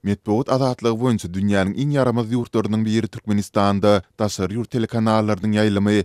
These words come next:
kabel-TV ýa-da IP-TV arkaly alnyp görkezilýär.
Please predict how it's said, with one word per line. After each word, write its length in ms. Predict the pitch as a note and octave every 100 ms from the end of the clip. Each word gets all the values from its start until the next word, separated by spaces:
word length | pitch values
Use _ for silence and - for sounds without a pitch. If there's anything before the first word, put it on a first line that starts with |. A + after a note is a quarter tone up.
| -
kabel-TV 640 | - A#2 A#2+ A#2+ - G#2 G#2+ A2 - _ G#2+
ýa-da 240 | A2+ G#2 F#2+ G2
IP-TV 460 | - G2 - A#2 D3
arkaly 320 | B2 - A#2
alnyp 320 | - B2+ A2 -
görkezilýär. 680 | A#2 F2+ F2+ F2 F#2 F#2+